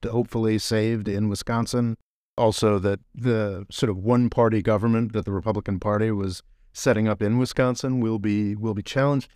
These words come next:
These are all really exciting, really interesting things that I think would be fascinating to talk about for an hour. But, uh, unfortunately, uh, it's Donald Trump once again.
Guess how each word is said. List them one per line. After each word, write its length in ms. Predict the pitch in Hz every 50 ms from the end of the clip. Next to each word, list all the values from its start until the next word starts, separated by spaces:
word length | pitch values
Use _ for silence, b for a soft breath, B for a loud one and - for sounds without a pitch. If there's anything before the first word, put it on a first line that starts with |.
| b b b
These 120 | 202 226
are 80 | 277 359
all 80 | 403
really 300 | 311 160 180 208 220 196
exciting, 480 | 156 120 - - - 135 135 135 131 120
really 200 | 120 123 123 120
interesting 400 | 113 101 - 110 - - 107 95
things 380 | 95 120 120 123 113 104 95 87
that 180 | - 101 90
I 120 | 95 101 -
think 160 | - 104 -
would 100 | 104 90
be 100 | 92 98
fascinating 640 | - - 110 123 120 - 123 110 101 98 98 98 92
to 60 | 101
talk 260 | - 131 135 175 180
about 260 | - 107 101 95 92 -
for 100 | 101 95
an 80 | 98
hour. 320 | 95 95 92 92 98 107 - _ _ _ _ _ _ _ _ _ _ _ _ _ -
But, 580 | 151 190 226 202 175 175 143 - - - - - -
uh, 380 | 139 139 147 151 151 151 151 156
unfortunately, 920 | 147 143 - - 180 190 175 - - 151 143 143 143 131 127 131 143 139 _ _ _ _ _ -
uh, 300 | 139 127 123 123 120 127
it's 220 | 127 120 113 107 -
Donald 400 | - 135 135 143 147 139 120 -
Trump 500 | - 143 147 139 123 107 - - - -
once 240 | 123 120 120 -
again. 540 | 120 113 104 117 120 113 107 90 90 95 -